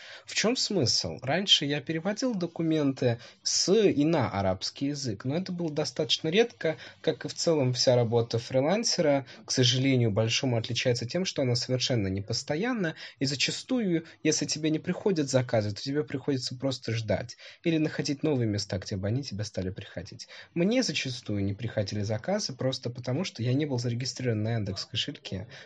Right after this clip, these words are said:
потому что я считаю его абсолютной парашей, которая не, совершенно неудобна для использования, но поделать нечего. Как только я зарегистрировал Яндекс кошелек, на удивление мое, мне сразу стали заказы сыпаться, и за последние девять дней через мои руки прошло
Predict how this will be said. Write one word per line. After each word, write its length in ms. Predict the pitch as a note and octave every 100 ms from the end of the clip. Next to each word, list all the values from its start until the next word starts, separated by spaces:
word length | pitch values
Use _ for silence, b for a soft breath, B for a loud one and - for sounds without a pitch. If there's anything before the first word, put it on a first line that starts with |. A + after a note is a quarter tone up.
| B
потому 240 | - A#2+
что 180 | B2 -
я 60 | C3+
считаю 320 | - - B2
его 140 | A#2
абсолютной 500 | A#2 - C3 B2 A#2+
парашей, 480 | A2+ C3 F3+ B3+ -
которая 580 | B2 B2 B2 A#2 A2+ G#2+
не, 240 | C#3 C3+
совершенно 440 | C#3+ - D#3 - C#3
неудобна 500 | C#3+ D3 B2 F#2 F2+
для 160 | -
использования, 600 | G2+ - A#3 G#3+ E3 C3 B2 B B
но 120 | C#3 C3+ _
поделать 440 | D3+ D3+ G3 F#3+ -
нечего. 420 | B2 - G2+ F#2+
Как 180 | C#3+ C#3+
только 300 | E3 - E3
я 40 |
зарегистрировал 640 | D3+ D3+ D#3 - G3 F#3
Яндекс 400 | A2+ G#2+ F#2 F#2+
кошелек, 520 | - G#2+ - G2+ F2+ -
на 100 | G2
удивление 500 | G2+ G2+ G2 F#2 G2
мое, 380 | F#2+ F#2 F#2 - B B
мне 120 | C3
сразу 320 | C#3 D3+ C#3 C#3
стали 260 | - B2+
заказы 440 | B2+ B2+ C3+ C3+ C3+
сыпаться, 440 | - B3 G#3+ -
и 60 | C3
за 100 | C3+
последние 540 | C3+ - C3+ B2 A#2
девять 380 | A#2+ A#2 A#2 A#2+
дней 200 | G3 B3+
через 300 | - B2+ B2+
мои 80 | A#2
руки 300 | A#2+ D#3+ A#2+
прошло 520 | A2+ A2 - A#2